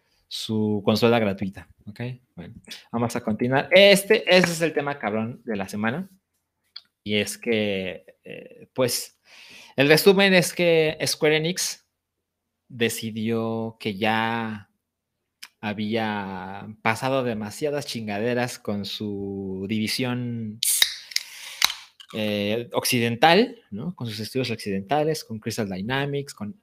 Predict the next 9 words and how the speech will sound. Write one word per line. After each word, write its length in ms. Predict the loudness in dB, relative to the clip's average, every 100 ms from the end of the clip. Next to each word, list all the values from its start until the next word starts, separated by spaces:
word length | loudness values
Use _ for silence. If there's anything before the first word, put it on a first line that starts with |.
| -6
Eidos, 640 | -2 0 0 -2 -4 -8 -12 -18 -14
eh, 320 | -10 -8 -8
etcétera. 500 | -8 -6 -4 -4 -6 -14
Entonces 540 | -10 -6 -4 -6 -6 -6
dijeron, 420 | -2 0 0 4
"Ya, 360 | 4 4 0 _ _ _ _ _ -14 -14 _ _ -20 -18 -18 -20 _
este, 1000 | -4 -4 -6 -2 0 2 0 -2 -4 -4
se 140 | -2 0
acabó, 580 | 2 6 6 4 -4